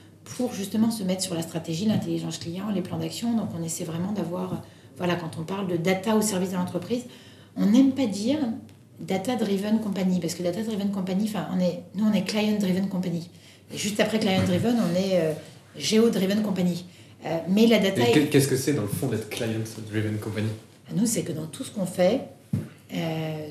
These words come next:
Speaker 1: tout ce qu'on fait est au service du client, que ce soit un client interne ou externe. Euh, ça veut dire qu'on doit, euh, connaître nos clients. Donc, sur nos clients internes, on a une étude très approfondie qui est menée par les R H tous les deux ans, où on interroge tous nos géo bureaux, villages, euh, qui s'appelle Géo Geo Voice.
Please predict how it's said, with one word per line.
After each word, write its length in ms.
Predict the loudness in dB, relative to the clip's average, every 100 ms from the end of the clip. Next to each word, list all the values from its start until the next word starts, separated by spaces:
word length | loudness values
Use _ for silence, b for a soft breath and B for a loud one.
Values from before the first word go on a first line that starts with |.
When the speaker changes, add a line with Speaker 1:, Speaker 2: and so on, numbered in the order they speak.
| -12
Speaker 1:
tout 120 | -14
ce 100 | -10
qu'on 100 | -10
fait 240 | -6 -4
est 40 | -2
au 40 |
service 280 | -2 -2 -2
du 100 | -4
client, 220 | -6 -6
que 80 | -8
ce 60 | -10
soit 80 | -14
un 20 |
client 280 | -10 -10 -10 -12
interne 400 | -6 0 2 0
ou 40 |
externe. 460 | -2 -4 0 0 -2 B B B B -12
Euh, 720 | -6 -6 -6 -6 -6 -8 -8 -8 -8 -8 -6
ça 220 | -2 2
veut 120 | 2
dire 240 | 2 0 -2
qu'on 100 | -2
doit, 200 | 0 2
euh, 240 | 0 -2
connaître 420 | -2 -2 0 0
nos 80 | -2
clients. 360 | -2 -4 -2 -4 -8 -20 -20 -12 -10 -4
Donc, 140 | -4 -2
sur 160 | 0
nos 100 | 0
clients 240 | 0 -2 0
internes, 360 | 0 -2 -2 -2
on 60 |
a 80 | -2
une 160 | -2 -4
étude 220 | -6 -10
très 240 | -6 -4
approfondie 460 | -4 -4 -6 -6 -4
qui 100 | -4
est 20 |
menée 200 | -2 -2
par 140 | -2 -2
les 160 | 0
R 60 | -2
H 140 | -6
tous 100 | -6
les 120 | -4
deux 200 | -2 -2
ans, 160 | -2 -2
où 80 | -2
on 40 |
interroge 300 | -4 -6 -8 -8
tous 140 | -2
nos 100 | 0
géo 240 | 0 -2 -4
bureaux, 360 | -6 -2 -2
villages, 560 | -2 -2 0 2 0 -2 B B B B B -10
euh, 80 | -8
qui 100 | -6
s'appelle 260 | -6 -6 -6
Géo 280 | -4 -2 0
Geo 200 | 0 2
Voice. 420 | 0 -2 -6